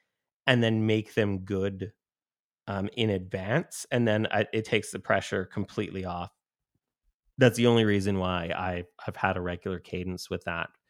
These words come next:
and never missed a Sunday for six years, other than when I take,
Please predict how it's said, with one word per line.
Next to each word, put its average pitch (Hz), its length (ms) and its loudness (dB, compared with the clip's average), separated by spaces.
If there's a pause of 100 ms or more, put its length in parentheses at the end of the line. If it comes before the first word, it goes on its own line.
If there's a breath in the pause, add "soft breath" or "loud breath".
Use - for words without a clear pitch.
(280)
and 110 140 4
never 101 260 4
missed 95 260 -2
a 90 60 -2
Sunday 90 680 -2 (140)
for 87 420 -6
six - 380 -10
years, 85 360 -8
other 104 200 2
than 92 160 -4
when 90 140 -6
I 87 80 -8
take, - 400 -12